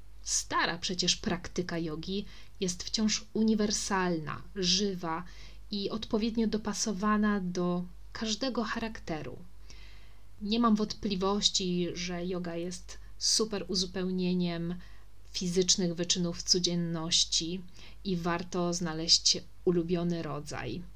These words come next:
Pamiętajcie jednak, że zanim lekcja jogi się rozpocznie,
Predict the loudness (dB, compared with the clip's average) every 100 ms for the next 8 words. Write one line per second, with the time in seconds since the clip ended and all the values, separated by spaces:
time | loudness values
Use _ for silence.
0 | -12 -12 -12 -12 -12 -10 -2 4 6 4
1 | 2 2 2 2 0 -4 -4 -4 -6 -10
2 | -4 2 4 4 2 2 2 2 2 2
3 | 0 -2 0 0 4 4 4 2 0 0
4 | -2 2 2 2 -2